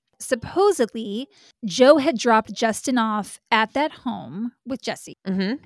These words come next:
Speaker 1: after the party broke up.
Speaker 2: Before the Mexican restaurant.
Speaker 1: Yep.
Speaker 2: Mm-hmm.
Speaker 1: And had already dropped off another friend before him, which would make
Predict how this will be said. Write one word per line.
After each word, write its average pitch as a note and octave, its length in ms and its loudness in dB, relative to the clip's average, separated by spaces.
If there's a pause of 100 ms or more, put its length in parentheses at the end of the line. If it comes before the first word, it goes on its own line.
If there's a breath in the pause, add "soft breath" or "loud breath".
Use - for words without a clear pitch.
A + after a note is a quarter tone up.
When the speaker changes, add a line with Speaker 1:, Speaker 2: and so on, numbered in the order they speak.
Speaker 1:
after A3+ 200 0
the A#3+ 100 -6
party C4 320 -2
broke A#3+ 220 -4
up. A3 100 -6
Speaker 2:
Before F3+ 280 2
the F#3 80 2
Mexican F#3+ 360 -2
restaurant. D3 420 -2
Speaker 1:
Yep. A3 180 -4 (160)
Speaker 2:
Mm-hmm. E3+ 180 -6 (380 loud breath)
Speaker 1:
And A#3 440 2
had A#3+ 120 -2
already C4+ 240 2
dropped A3 300 0
off G#3+ 160 -2
another G#3+ 260 -4
friend F#3+ 320 -10
before F#3+ 380 -10
him, - 440 -16 (160)
which A3 300 0
would A#3+ 160 4
make A3+ 540 2